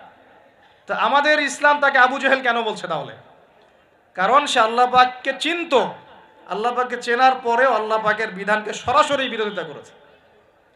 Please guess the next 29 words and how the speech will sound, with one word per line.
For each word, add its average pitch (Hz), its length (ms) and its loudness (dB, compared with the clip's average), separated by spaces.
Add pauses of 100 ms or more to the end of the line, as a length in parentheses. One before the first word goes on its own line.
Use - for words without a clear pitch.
(500)
কোনো 208 440 -8
অজ্ঞ 190 280 -6
মানুষ 240 320 -2
ছাড়া 226 140 -4
এই 214 60 -6
কাজ 214 180 -4
কেউ 202 100 -10
করতে 190 220 -10
পারে? 226 320 -4 (760)
তো 185 60 -10
এখন 220 220 -4
বলেন, 247 260 2
এরকম 254 380 2
মানুষ 294 320 0
সমাজে 247 300 0
আছে 214 200 2
কি 202 120 -8
নাই? 156 160 -4
এই 165 140 -10
নব্য 196 320 -2
আবু 214 180 2
জেহেলরা 208 420 -2 (1500)
আছে 196 240 -4
না 247 80 -4
নাই? 175 280 0 (2500)
আছে 185 340 -2
রে 220 120 -2
ভাই, 180 200 -4
আছে, 151 300 -8